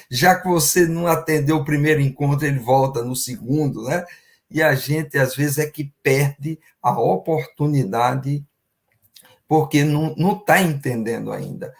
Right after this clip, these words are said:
E aí onde vem o aspecto que Silvio levantou, do, da doutrina espírita,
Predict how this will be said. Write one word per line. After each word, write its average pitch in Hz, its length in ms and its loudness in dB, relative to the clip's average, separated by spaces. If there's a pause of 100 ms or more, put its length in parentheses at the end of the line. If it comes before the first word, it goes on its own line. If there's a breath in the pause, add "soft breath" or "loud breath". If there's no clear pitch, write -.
(280 soft breath)
E 190 120 4
aí 147 300 4
onde 156 260 0
vem 135 280 2
o 139 100 4
aspecto 131 720 0
que - 80 -12
Silvio 120 340 -4
levantou, 117 680 -4 (340 soft breath)
do, 90 380 -2
da 175 240 0
doutrina 170 580 2
espírita, 156 640 -4